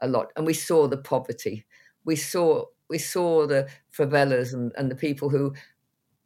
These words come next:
Ayrton was God to them. He could, he, 'cause he, he wasn't from a particularly wealthy family. He wasn't, you know, he wasn't a Pedro Diniz. He hadn't got a billionaire father. And th-, they saw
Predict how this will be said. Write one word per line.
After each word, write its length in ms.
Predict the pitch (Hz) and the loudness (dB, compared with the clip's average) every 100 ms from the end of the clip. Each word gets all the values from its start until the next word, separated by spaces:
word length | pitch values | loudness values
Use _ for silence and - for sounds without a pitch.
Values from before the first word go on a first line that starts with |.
| _ _ _ - _ _ | _ _ _ -20 _ _
Ayrton 320 | 240 311 - 160 | 0 0 -2 -6
was 120 | 151 | 2
God 340 | 175 143 120 | 6 6 4
to 100 | - 113 | -4 -4
them. 280 | 101 101 - _ _ | -6 -8 -14 _ _
He 260 | 185 208 208 | -2 -2 -2
could, 180 | 190 - | -8 -2
he, 160 | 220 226 - 220 | -2 -2 -4 -2
'cause 120 | 262 | 0
he, 160 | 247 554 | 0 0
he 120 | 359 381 | 2 0
wasn't 340 | 480 - - _ _ _ - _ | -2 -6 -14 _ _ _ -20 _
from 180 | - 233 | 0 2
a 40 | 220 | 0
particularly 460 | - - - 185 | -2 -4 -2 0
wealthy 320 | 190 175 156 | 2 2 0
family. 480 | 127 104 107 110 131 _ _ _ _ _ _ _ | -6 -6 -6 -10 -12 _ _ _ _ _ _ _
He 140 | - 202 | -6 0
wasn't, 320 | 226 220 208 | 0 0 0
you 80 | 147 | 2
know, 80 | 160 | 2
he 80 | |
wasn't 280 | 185 208 185 | 2 0 2
a 160 | 147 - _ _ _ | 0 0 _ _ _
Pedro 300 | 160 135 123 | 0 2 0
Diniz. 380 | 123 120 107 - | 0 0 0 0
He 80 | 156 | 0
hadn't 240 | 175 165 | 0 -2
got 140 | 151 135 | -4 -2
a 40 | |
billionaire 480 | 123 131 131 113 120 | 0 0 0 -2 -4
father. 420 | 139 123 107 - - - - _ _ _ _ _ | -2 -2 -2 -8 -16 -20 -20 _ _ _ _ _
And 320 | 208 208 208 - - - | 2 4 0 -4 -10 -6
th-, 120 | - _ - 180 - | -6 _ -20 -20 -4
they 200 | 208 233 | 4 4
saw 400 | 226 214 185 | 4 2 2